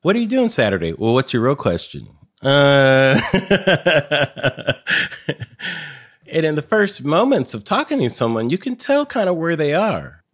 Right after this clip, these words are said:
You can see people's lives very quickly. Some people were amazing. They really opened up to you and everything, you know. But there was a pattern of something that I noticed, and I,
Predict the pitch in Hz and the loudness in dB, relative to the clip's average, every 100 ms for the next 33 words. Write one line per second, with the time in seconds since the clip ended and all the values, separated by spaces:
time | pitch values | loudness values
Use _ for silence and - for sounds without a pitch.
0 | _ - 220 302 269 - 262 285 _ - | _ -8 -4 -4 -4 -4 -4 -6 _ -6
1 | 214 202 147 143 151 190 131 98 98 - | -2 -2 -2 0 2 2 2 -2 -6 -14
2 | _ _ - 208 302 - 185 220 143 85 | _ _ -4 -4 -4 -4 -4 -2 -4 -4
3 | 71 - - 226 285 330 143 127 107 104 | -8 -12 -6 -4 -2 -2 0 0 0 0
4 | 104 131 190 - 87 85 98 160 196 131 | 0 0 -2 -4 -8 -6 -6 -4 -2 -4
5 | 139 98 101 113 - 87 78 85 80 - | -4 -6 -6 -8 -8 -8 -8 -10 -12 -12
6 | 87 67 71 90 78 71 76 - 147 190 | -12 -12 -12 -10 -10 -12 -10 -6 -2 -2
7 | 240 320 330 - - 185 233 170 107 98 | -2 -2 -4 -2 0 2 2 0 0 -4
8 | - 110 107 113 104 101 95 101 107 135 | -2 -2 -2 -4 -2 -2 -2 -2 0 0
9 | 98 80 - 92 90 | -2 -6 -6 -8 -6